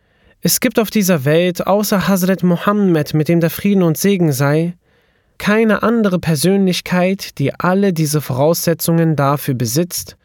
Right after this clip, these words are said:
und diese Aufgaben bestens versehen kann. Er ist dafür die vielseitigste, vollkommenste, tugendhafteste, die auf des Königs Befehl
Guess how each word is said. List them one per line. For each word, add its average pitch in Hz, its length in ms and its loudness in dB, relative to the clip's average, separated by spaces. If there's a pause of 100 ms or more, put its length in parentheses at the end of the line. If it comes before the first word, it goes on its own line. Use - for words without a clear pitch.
(240)
und 143 160 -4
diese 170 220 0
Aufgaben 180 640 0
bestens 190 500 -2
versehen 165 420 0
kann. 113 320 -8 (760)
Er 165 300 0
ist - 400 -2
dafür 185 400 0
die 156 140 -2
vielseitigste, 175 1200 -2
vollkommenste, 180 1120 -2 (160)
tugendhafteste, 175 1300 -2 (460)
die 151 100 2
auf - 160 -2
des 147 240 -4
Königs 214 480 0
Befehl 190 680 0